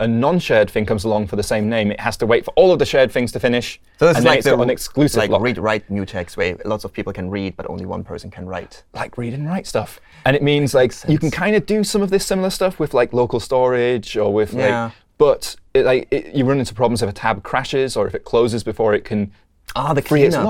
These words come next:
Speaker 1: lock. Whereas this will all happen
Speaker 2: Because it's
Speaker 1: automatically.
Speaker 2: browser level.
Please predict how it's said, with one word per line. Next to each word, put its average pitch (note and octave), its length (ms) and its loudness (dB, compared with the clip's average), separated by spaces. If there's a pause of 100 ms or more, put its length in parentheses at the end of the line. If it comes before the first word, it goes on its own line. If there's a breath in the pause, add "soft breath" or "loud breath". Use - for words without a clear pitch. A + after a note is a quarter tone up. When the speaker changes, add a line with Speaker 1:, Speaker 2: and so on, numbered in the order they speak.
(100)
Speaker 1:
lock. - 100 -18 (540 soft breath)
Whereas B2+ 300 4
this D#3+ 160 0
will D3 100 4
all C3+ 120 4
happen B2+ 340 -4 (760)
Speaker 2:
Because - 280 -20
it's - 120 -14
Speaker 1:
automatically. C3 540 -2
Speaker 2:
browser F#2+ 60 -2
level. F#2+ 320 -12